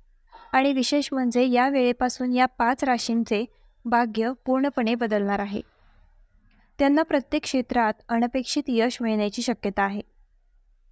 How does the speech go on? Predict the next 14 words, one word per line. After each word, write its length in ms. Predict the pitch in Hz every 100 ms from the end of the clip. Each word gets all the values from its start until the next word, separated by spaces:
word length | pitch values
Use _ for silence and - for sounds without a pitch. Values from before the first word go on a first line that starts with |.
| _ -
मित्रांनो, 480 | 220 240 269 247 226 _ _ _ _ 240
दोन 260 | 247 302
हजार 260 | 311 285 285 -
पंचवीस 420 | 240 - 294 -
सालची 460 | 262 226 208 247 254
ही 160 | 254
दिवाळी 500 | 262 240 220 214 214 240 _ -
केवळ 360 | 254 240 220 247 _ _ -
दिवे 420 | 214 233 233 220 - -
आणि 220 | 233 277
मिठाईंचा 540 | 285 240 226 247 247 285
सण 240 | - 240
नाही, 320 | 226 214 202 208 _ _ _ _ _ -
तर 140 | 285